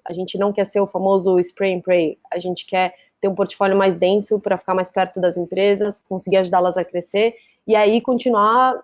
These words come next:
se associando a elas, continuar apostando nelas ao longo das suas jornadas.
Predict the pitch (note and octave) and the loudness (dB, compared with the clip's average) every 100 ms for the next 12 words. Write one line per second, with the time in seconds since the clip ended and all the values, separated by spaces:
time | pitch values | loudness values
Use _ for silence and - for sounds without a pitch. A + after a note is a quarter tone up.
0 | _ - G#3 A3+ A3 G3 G#3 G3 A3+ G#3+ | _ -6 -4 -4 -4 -2 0 0 -2 -6
1 | G3+ F#3+ G3+ A3 _ - G#3 A3 A3 - | -6 -4 -4 -6 _ -8 -6 -4 -4 -2
2 | A3 G#3+ F#3+ G3+ G#3 G3+ G3+ G#3 F#3+ F#3 | -2 -2 -2 -2 -4 -4 -4 -6 -4 -4
3 | G3 - G3+ G#3 G#3+ F3 E3+ E3+ | -4 -4 -4 -4 -4 -4 -4 -8